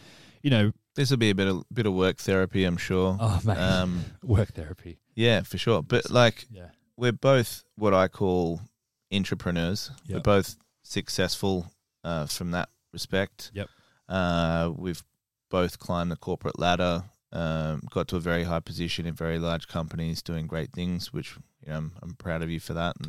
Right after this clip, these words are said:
Speaker 1: Thanks,
Speaker 2: proud of
Speaker 1: man.
Speaker 2: myself.
Speaker 1: Yep.
Speaker 2: Um, and so a, a lot of the stuff we're gonna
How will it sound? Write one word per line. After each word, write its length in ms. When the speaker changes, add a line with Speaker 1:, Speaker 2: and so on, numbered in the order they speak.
Speaker 1:
Thanks, 80
Speaker 2:
proud 140
of 60
Speaker 1:
man. 80
Speaker 2:
myself. 420
Speaker 1:
Yep. 120
Speaker 2:
Um, 560
and 280
so 440
a, 60
a 240
lot 100
of 60
the 60
stuff 260
we're 60
gonna 240